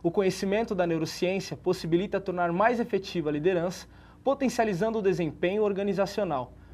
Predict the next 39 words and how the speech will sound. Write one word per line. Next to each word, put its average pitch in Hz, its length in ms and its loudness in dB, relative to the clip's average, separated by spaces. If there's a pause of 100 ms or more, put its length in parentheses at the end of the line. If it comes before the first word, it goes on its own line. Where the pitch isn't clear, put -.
(300)
Para 165 200 2
nos 156 100 -4
ajudar 160 380 4
a 190 40 0
entender 180 320 0
um 180 60 -2
pouco 233 320 -2
mais 185 240 4
sobre 165 220 -2
esse 165 160 -6
tema 165 240 -2
tão 233 280 0
interessante, 214 640 0 (300)
contamos 226 480 0
com - 80 -4
a 202 80 0
presença 190 720 0
da 170 100 0
professora 170 640 -2
doutora 175 540 0 (220)
Carla 190 320 8
Tiepo, 160 500 -4 (260)
que - 80 6
é 208 60 10
neurocientista, 214 920 0
pioneira 226 600 2
em 220 80 0
cursos 165 320 -6
de 156 80 -4
extensão 180 680 -2
em 196 100 -4
neurociência 185 680 0
no 175 80 -2
Brasil. 160 440 2 (480)
Doutora 170 400 4
em 208 60 2
Ciências 165 480 -4
pela 190 240 2
usp, 190 420 0